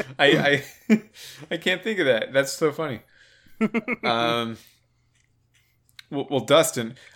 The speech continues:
Speaker 1: I, I've now mentally linked Strong Sad's voice to you.
Speaker 2: Oh, thanks.
Speaker 1: Well, it's on.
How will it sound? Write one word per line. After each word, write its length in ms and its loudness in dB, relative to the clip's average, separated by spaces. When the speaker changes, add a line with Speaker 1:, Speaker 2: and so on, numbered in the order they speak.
Speaker 1:
I, 280 2
I've 300 4
now 440 2
mentally 500 -2
linked 280 -6
Strong 500 -2
Sad's 360 0
voice 360 -4
to 120 -8
you. 480 -8
Speaker 2:
Oh, 120 2
thanks. 600 -2
Speaker 1:
Well, 280 4
it's 140 0
on. 320 0